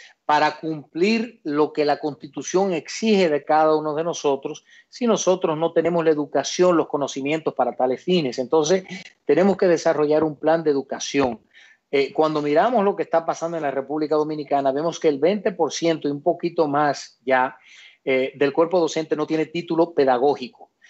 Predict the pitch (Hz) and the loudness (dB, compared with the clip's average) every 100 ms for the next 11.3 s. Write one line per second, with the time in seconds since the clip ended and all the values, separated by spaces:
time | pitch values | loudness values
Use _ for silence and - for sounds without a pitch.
0 | - _ - 131 139 160 156 180 180 185 | -20 _ -8 0 2 2 2 2 2 0
1 | 160 151 139 135 - 151 160 139 - 151 | 2 2 0 -6 -4 -4 -4 -4 -4 -4
2 | 143 - 151 170 175 - - _ _ _ | -6 -2 2 2 0 -10 -20 _ _ _
3 | - 143 139 196 226 214 185 165 160 - | -2 0 0 2 2 2 4 4 2 -2
4 | 143 156 160 147 170 180 - 147 143 - | -10 -6 -4 -4 -4 -6 -4 -4 -4 -6
5 | 139 131 135 127 123 160 170 170 151 170 | -6 -6 -8 -10 -8 -2 -2 -2 -4 -2
6 | 160 151 139 139 151 147 135 - - 196 | 0 2 2 2 2 2 -2 0 2 4
7 | 208 202 170 127 151 165 151 147 - - | 4 4 2 -2 -4 -4 -4 -8 -10 -20
8 | _ _ - 135 131 143 143 202 220 208 | _ _ -4 -2 0 2 2 2 4 2
9 | 170 - 240 226 196 180 156 151 117 135 | 0 0 2 2 0 -6 -6 -6 -6 -6
10 | 135 185 202 185 - 202 - 156 160 160 | -6 -4 0 0 0 -4 -2 -4 -2 -2
11 | 143 135 156 | -2 -4 -4